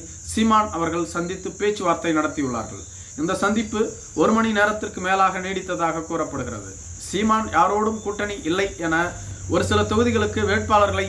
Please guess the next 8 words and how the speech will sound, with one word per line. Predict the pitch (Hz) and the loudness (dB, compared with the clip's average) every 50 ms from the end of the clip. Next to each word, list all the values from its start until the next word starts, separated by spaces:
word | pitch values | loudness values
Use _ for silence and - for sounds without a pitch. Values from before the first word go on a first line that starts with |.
| - - | -2 -2
அறிவித்து | 131 139 147 170 - - - - 180 185 185 - | -2 0 0 0 0 -2 -2 -2 -2 -2 0 -2
பிரச்சாரத்தையும் | - - 185 190 - 233 214 208 208 208 - 196 196 190 185 | -2 -2 -4 -4 0 4 4 4 4 2 0 -4 -4 -2 -4
மேற்கொண்டு | 185 175 - 185 170 165 170 | -4 -4 -4 -4 -2 -2 0
வருகிறார். | 151 151 143 131 113 101 95 - - - - - - - | 0 0 -2 -4 -6 -8 -10 -12 -14 -16 -16 -16 -12 -2
இதுபோன்ற | 147 160 180 190 196 196 196 196 | 0 0 2 4 2 2 2 0
சூழ்நிலையில் | 190 - 240 240 233 226 202 190 185 185 185 190 190 190 - - - - | -2 0 0 2 2 2 2 2 0 0 -2 -2 -4 -6 -10 -12 -14 -10
சீமான் | - - 240 240 233 226 226 220 - - | -4 0 2 4 6 4 4 2 2 -2
எதற்காக | 151 160 185 190 185 - 175 165 160 160 - 170 175 | -2 -2 -2 -2 -2 2 2 2 2 2 -2 -2 -2